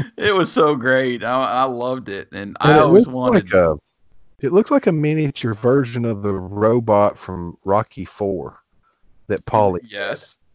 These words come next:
Speaker 2: had.
Speaker 1: Yes, that is correct. Yeah, the one that's in the, in that, uh, The Night They Saved Christmas movie is actually taller.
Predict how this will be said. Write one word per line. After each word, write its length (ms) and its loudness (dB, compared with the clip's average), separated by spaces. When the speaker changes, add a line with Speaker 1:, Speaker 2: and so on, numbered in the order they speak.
Speaker 2:
had. 80 -14
Speaker 1:
Yes, 400 -8
that 180 -14
is 140 -16
correct. 500 -10
Yeah, 180 -2
the 100 -4
one 220 0
that's 240 -2
in 200 -6
the, 460 -6
in 120 -2
that, 260 -4
uh, 260 -12
The 140 -8
Night 200 -2
They 80 -6
Saved 260 -6
Christmas 460 -10
movie 400 -8
is 120 -10
actually 320 -4
taller. 680 -2